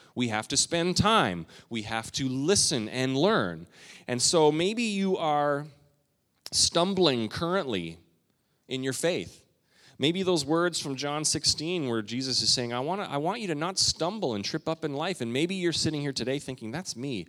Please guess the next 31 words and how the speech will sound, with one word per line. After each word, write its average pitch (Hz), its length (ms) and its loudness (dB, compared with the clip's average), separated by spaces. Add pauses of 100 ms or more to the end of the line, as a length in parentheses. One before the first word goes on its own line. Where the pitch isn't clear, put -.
(380)
I 170 240 -2
am 110 240 -4
stumbling 117 840 0
right 123 200 -2
now." 123 320 -4
Well, 113 160 0
I 151 180 -2
just 165 240 -4
wonder 170 600 -2 (500)
if 127 240 -4
you 165 160 0
could 147 380 2
look 170 320 0
back 135 260 -4
and 113 160 -4
realize, 113 640 -2 (360)
"Ah, 113 420 -8 (100)
yeah, 202 420 -10 (280)
I - 80 -12
haven't 160 320 -8
really 151 220 -2
had 139 260 -4
any 160 260 0 (220)
contact 160 1000 -6 (360)
with 120 160 -2
Jesus. 120 400 -4
I 95 80 -4
haven't 147 320 -4
spent - 380 -2
any 156 240 -2
time 107 720 -2